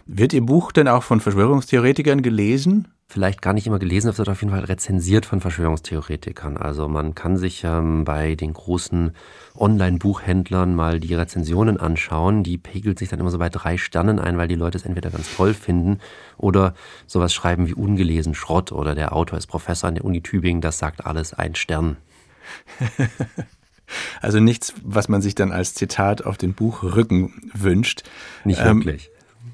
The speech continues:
Speaker 1: ich meine, natürlich macht man sie dann als Gegner aus. Bekommen Sie dann auch viel kritische oder vielleicht auch, äh, bedrohliche Post?
Speaker 2: Also es gibt alles Mögliche. Es gibt kritische Post, äh, die aber sehr höflich formuliert ist, wo Leute sagen, „Also ich glaube, ich sehe das anders und hier schauen Sie sich mal das an, das an und das an“, und da antworte ich dann, auch wenn's irgendwie geht, immer drauf.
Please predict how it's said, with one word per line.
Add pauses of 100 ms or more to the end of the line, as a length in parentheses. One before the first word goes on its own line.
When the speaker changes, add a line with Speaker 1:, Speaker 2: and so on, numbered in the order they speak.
(180)
Speaker 1:
ich
meine,
natürlich
macht
man
sie
dann
als
Gegner
aus.
Bekommen
Sie
dann
auch
viel
kritische
oder
vielleicht
auch, (180)
äh, (140)
bedrohliche
Post? (380)
Speaker 2:
Also
es
gibt
alles
Mögliche.
Es
gibt
kritische
Post,
äh,
die
aber
sehr
höflich
formuliert
ist,
wo
Leute
sagen,
„Also
ich
glaube,
ich
sehe
das
anders
und
hier
schauen
Sie
sich
mal
das
an,
das
an
und
das
an“,
und
da
antworte
ich
dann,
auch
wenn's
irgendwie
geht,
immer
drauf.